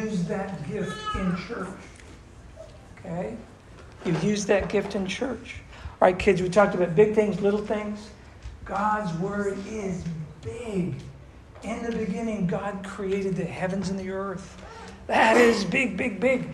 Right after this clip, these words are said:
And we're little bitty tiny. We're just little. And yet God has put his kingdom inside of us so that we will speak the truth in love. So I'm opening it up to you. Out of your spiritual gift,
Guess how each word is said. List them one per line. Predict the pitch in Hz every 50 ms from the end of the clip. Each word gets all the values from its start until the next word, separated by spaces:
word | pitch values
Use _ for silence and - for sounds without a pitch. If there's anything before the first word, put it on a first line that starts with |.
| - - - - -
And | - 170 185
we're | 220 254 262
little | 233 247 226 226 214
bitty | 226 226 220 220
tiny. | 214 202 226 262 285 294 277 262 - - - - - -
We're | 254 262 -
just | - 254 - - - -
little. | 208 214 220 277 294 285 240 - - - - - - - - - - - -
And | 247 214 208
yet | 208 190 185 196 -
God | - 185 185 202 226
has | 240 226 -
put | - - 226 202
his | 190 180
kingdom | - - 214 208 202 202 180
inside | 175 175 - - - 202 226 240 233
of | -
us | - - - - - - - - - 165 -
so | 143 - - 196
that | 175 165 185 - 160
we | 156 185 196 208 208
will | 214 208 208 208
speak | - - - - - - 202 185 185 190 185 - - -
the | 196
truth | 175 - - - - 175 165 160 170 170 165 - -
in | - 170 160 151 147 143
love. | 143 135 135 139 131 123 123 - - - - - - - - - - - - - - - - - - - - - - - - - - - - - - - - - - - - - - - -
So | - - - 175 175
I'm | 175 175 160 165 - -
opening | - 170 170 - 196 196 196
it | 196 190
up | 190 190 - - -
to | - 196 180
you. | 180 208 220 220 - - - - - - - - - - - - - - - - - - - - - - - - - - - - - - - - - -
Out | 160 175 185 202 180
of | 165 170
your | 165 156
spiritual | 156 - - - - 185 185 202 202 - - 208 190
gift, | 175 - 208 185 170 165 - -